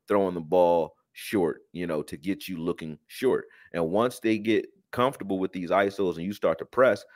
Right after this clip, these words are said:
they hit you with double moves deep or they hit you with just straight go routes deep to try to get behind you. And it, it was working quite a bit last year. And t-, even this year, it works to a degree, but it's a lot harder for them to pull off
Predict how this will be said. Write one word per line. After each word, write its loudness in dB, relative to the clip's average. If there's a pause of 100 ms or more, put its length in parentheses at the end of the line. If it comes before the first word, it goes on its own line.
(180)
they -2
hit 0
you -4
with -4
double 2
moves -8
deep -6
or 0
they 0
hit -6
you -8
with -6
just -6 (200)
straight 4
go 6
routes 2
deep -6
to -16
try 2
to -2
get -8
behind -2
you. -12
And -2
it, 0
it 0
was 0
working 2 (380)
quite 6
a -4
bit 0
last -2
year. -4
And -6
t-, -12
even 2
this 0
year, 4
it 4
works 4
to 2
a 2
degree, -2 (360)
but 8
it's 2
a 4
lot 6
harder 6
for -2
them -4
to -6
pull -2
off 4